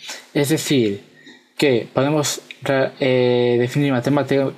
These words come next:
matemáticamente lo que hemos dicho anteriormente como para cualquiera A, B y C pertenecientes al conjunto chi, si existe una relación o A se relaciona con B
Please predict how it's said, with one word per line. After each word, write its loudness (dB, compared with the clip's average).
matemáticamente -2
lo 0
que 0
hemos 0
dicho -2
anteriormente 0
como 0
para 2
cualquiera 0
A, 2
B 0
y 2
C 0
pertenecientes -2
al -8
conjunto -2
chi, 0
si 0
existe -2
una 2
relación 0
o 2
A 2
se -4
relaciona 0
con 2
B -6